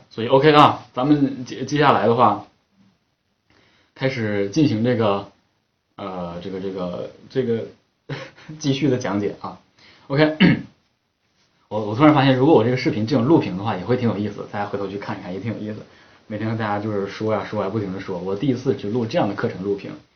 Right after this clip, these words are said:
以前都是那种比较死板的啊，这个课呢咱们怎么怎么唱，怎么怎么唱，这样也挺有意思的，我感觉自己看一看。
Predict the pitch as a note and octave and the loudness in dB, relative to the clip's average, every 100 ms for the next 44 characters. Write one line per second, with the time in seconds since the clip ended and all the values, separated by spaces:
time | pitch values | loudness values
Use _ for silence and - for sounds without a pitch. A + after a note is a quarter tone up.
0 | _ B2 A#2 C#3+ D3+ D3+ D3+ C#3+ A2+ C3 | _ -8 -2 0 2 4 4 2 6 6
1 | - B2 B2 F#2+ F2 - - _ _ G#2 | 6 2 2 2 -4 -12 -20 _ _ -10
2 | G2 B2+ A2 - A2 G2 F#2 F#2+ G2 A2 | -6 -4 -4 -2 -2 -2 -4 -6 -4 -2
3 | B2 G2+ - C3 A2 A2+ G2 C#3 A#2 - | -2 -2 2 2 4 0 -2 -4 -4 -8
4 | A3 D#3+ G#2+ - C#3 A#2+ A2+ - F2 F2 | -8 -6 -4 0 2 2 -2 -8 -12 -12
5 | F#2 - A2 F2+ G2 D#2+ - | -16 -12 -12 -10 -12 -12 -16